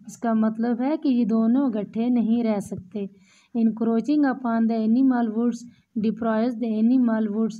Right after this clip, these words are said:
of their habitat। कहता है कि encroaching upon the animal woods, ये, यानी इनकी इंक्रोचमेंट करना, इन जानवरों की दुनिया में,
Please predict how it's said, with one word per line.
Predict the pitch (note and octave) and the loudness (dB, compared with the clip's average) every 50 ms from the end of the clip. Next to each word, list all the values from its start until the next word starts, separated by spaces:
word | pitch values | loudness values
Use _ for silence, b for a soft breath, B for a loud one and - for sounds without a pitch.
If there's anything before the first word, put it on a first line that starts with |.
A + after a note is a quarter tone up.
| C4 A3 | -8 -8
of | G#3 G3+ F#3+ | -6 -6 -6
their | F3 A3 A3 G#3+ F#3 | -4 -4 -4 -4 -4
habitat। | F#3 G3+ G3+ F#3 - F#3 - - G3+ G3 F#3+ F#3 F#3 - - | -4 -6 -4 -4 -6 -8 -4 -4 -2 -2 -2 -4 -8 -14 -10
कहता | - G#3 G3+ - C4+ | -10 -10 -8 -6 -6
है | C#4 D4+ D4 | -6 -6 -6
कि | D4+ - C#4 C#4 | -8 -8 -4 -2
encroaching | A#3 B3 A#3+ A#3+ B3 A3+ A3+ A3+ A3+ A#3 E4 E4 D#4+ | -2 -2 -2 -4 -4 -4 -2 -4 -4 -6 -6 -6 -6
upon | D#4 C#4+ D4+ - B3+ B3 C4 C4+ C4+ | -6 -8 -8 -6 -4 -2 0 0 0
the | C#4+ D#4+ | 0 -2
animal | C#4 A#3 A3+ B3 C4+ C4 A#3+ A#3 A3 G#3+ G#3 A3 | -4 -2 -2 0 2 2 2 0 -2 -4 -4 -6
woods, | A3 A#3 B3 - - - - B B B B B B B B B A#3+ | -4 -4 -6 -8 -10 -14 -14 B B B B B B B B B -8
ये, | A3 A3+ B3 C4 C4+ B3 A3+ B B B B B B B - A#3 A3+ A3+ A3+ A#3 B3 | -4 -4 -2 -4 -4 -6 -8 B B B B B B B -10 -6 -6 -6 -6 -6 -6
यानी | B3+ A#3+ B3 C4 C4+ D4+ E4+ | -6 -6 -2 0 0 0 0
इनकी | D#4+ C#4+ C4+ C4 C4 B3+ C4 - - C4+ C#4+ | 0 -2 -2 -2 -2 -4 -8 -12 -8 -8 -6
इंक्रोचमेंट | D4 C#4 A#3+ A3+ A#3 B3 A#3+ A#3+ B3+ C4+ A#3+ C4+ B3 A#3+ A#3+ A#3+ | -4 -4 -4 -4 -4 -4 -4 -4 -4 -4 -6 -6 -6 -6 -6 -10
करना, | - - - A#3 A3 G#3+ A3 A3 A3+ A3+ A3+ | -14 -12 -8 -6 -6 -4 -4 -4 -2 -2 -2
इन | A3 A3 | -2 -2
जानवरों | G3+ G3+ G#3 G#3 G#3 G3+ G#3+ G#3+ A3+ B3 A#3+ | -4 -4 -4 -4 -6 -6 -6 -4 -4 -4 -4
की | A#3+ A#3+ A3+ G#3+ G#3+ | -4 -6 -8 -6 -6
दुनिया | F#3+ G3+ G#3+ G#3+ G#3 G#3+ A3 A3 G#3+ | -6 -6 -6 -4 -4 -2 -2 -2 -2
में, | G#3+ G#3 | -4 -4